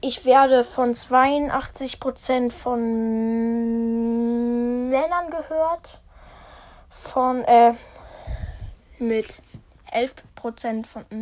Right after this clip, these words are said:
von Frauen gehört und fünf Prozent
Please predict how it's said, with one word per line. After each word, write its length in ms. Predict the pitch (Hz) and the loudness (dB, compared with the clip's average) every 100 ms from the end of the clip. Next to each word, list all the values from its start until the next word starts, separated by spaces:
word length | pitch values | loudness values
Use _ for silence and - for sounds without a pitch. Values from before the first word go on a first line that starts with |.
| 208 - | -8 -10
von 240 | - 214 214 - - - - - | -12 -10 -10 -14 -20 -20 -16 -10
Frauen 320 | - 269 294 - - - - | -2 0 -2 -8 -20 -20 -14
gehört 500 | - 247 254 254 247 - | -6 -2 0 0 -2 -6
und 420 | 233 226 226 - - - _ _ _ _ _ _ - - - - | -4 -2 -4 -10 -20 -20 _ _ _ _ _ _ -20 -20 -20 -20
fünf 380 | - 247 254 | -6 -6 -6
Prozent 540 | - 247 - 240 220 | -10 -16 -12 -10 -10